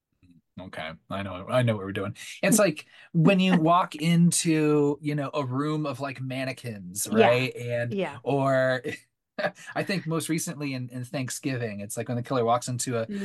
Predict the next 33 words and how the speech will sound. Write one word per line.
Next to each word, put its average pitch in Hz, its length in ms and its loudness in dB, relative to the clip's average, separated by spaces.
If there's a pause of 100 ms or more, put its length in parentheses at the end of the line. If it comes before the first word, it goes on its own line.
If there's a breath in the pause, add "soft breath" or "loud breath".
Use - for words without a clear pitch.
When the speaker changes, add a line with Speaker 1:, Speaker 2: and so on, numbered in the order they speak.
(140)
Speaker 1:
a 190 80 0
Speaker 2:
Mm-hmm. - 0 -
Speaker 1:
classroom 147 640 0
all 131 200 -2
with, 135 120 -6
like, 120 180 -6
modeling 120 680 -6 (200)
heads, 117 500 -6 (260 loud breath)
you 127 120 -2
know, 113 180 2
for 113 180 -2
their 110 260 -4 (140)
barber 120 640 0
salon 110 500 -4
class. 104 380 -4
I 113 80 -6
don't 107 180 -10
know. 117 180 -6
Speaker 2:
You 226 80 -6
love 190 260 -4
Speaker 1:
But 120 240 0
Speaker 2:
those - 0 -
heads. 160 420 -12 (520)
Speaker 1:
I, 160 220 2
but 175 220 -2
then 196 160 2
again, 170 460 -2 (440 soft breath)
again 156 400 -4
with 131 180 -4
these, 117 360 -4 (260)
<laughs> - 240 -18
you 127 140 -2
know, 117 200 -2